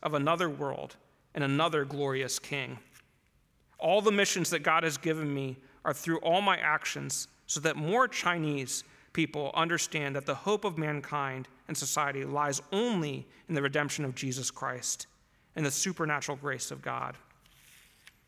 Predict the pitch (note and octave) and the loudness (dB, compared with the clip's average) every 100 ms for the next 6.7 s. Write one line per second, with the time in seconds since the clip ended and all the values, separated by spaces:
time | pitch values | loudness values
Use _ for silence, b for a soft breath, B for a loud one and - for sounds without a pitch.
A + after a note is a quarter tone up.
0 | _ _ _ _ - b b b b b | _ _ _ _ -20 b b b b b
1 | b b _ _ - _ _ _ _ _ | b b _ _ -20 _ _ _ _ _
2 | _ _ _ _ _ _ _ - D3+ F#3 | _ _ _ _ _ _ _ -2 0 4
3 | F#3 E3+ E3 E3 D3+ D#3+ E3 D#3+ C#3+ - | 4 4 4 4 4 2 2 2 0 -2
4 | D3 D3 C#3+ - D3+ D3+ D3+ D#3+ D3+ D#3+ | 0 2 2 2 2 2 4 4 6 4
5 | D#3+ D3 C3+ D3+ C#3+ D3+ C#3+ C#3+ - D3+ | 4 2 2 0 0 0 -2 -2 0 0
6 | - D#3+ C#3 C3+ C3+ C3+ B2+ | 0 -2 0 0 0 0 -2